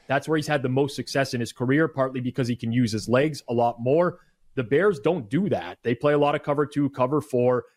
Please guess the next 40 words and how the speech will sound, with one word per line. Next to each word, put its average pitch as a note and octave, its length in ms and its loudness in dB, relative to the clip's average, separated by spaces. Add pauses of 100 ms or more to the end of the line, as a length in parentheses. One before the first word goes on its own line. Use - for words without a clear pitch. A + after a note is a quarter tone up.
(140)
a A#2+ 40 -6
lot C3+ 160 0
of D3 80 0
zone C#3+ 320 0
schemes, A2+ 580 -2
and B2 100 -2
that's C3 220 0
where C3+ 100 2
Kyler B2 400 -2
has A#2+ 140 -4
historically A#2 540 -2
struggled. C#3 640 0 (400)
Now, C3 260 0
on D3 140 -2
the C#3+ 140 2
other F3 180 2
side C3 300 0
of A2+ 80 -6
things, A2+ 460 -4 (920)
it's C#3 160 -6
the D#3 140 4
Arizona C#3 420 0
defense. G2 480 -10 (160)
They C#3+ 160 2
gave D#3 180 2
up D3 160 -2
forty-five C3+ 560 0
points B2+ 280 -4
last G#2 240 -6
week. A2+ 120 -8
That's F3+ 200 -8
the G3+ 100 -4
forty-niners. G#2+ 680 -4
The - 60 -6
forty-niners E3 600 0
score B2 260 0
on G#2+ 140 -2
everyone. G#2 440 -4
The A2 60 -2
Bears C#3+ 460 0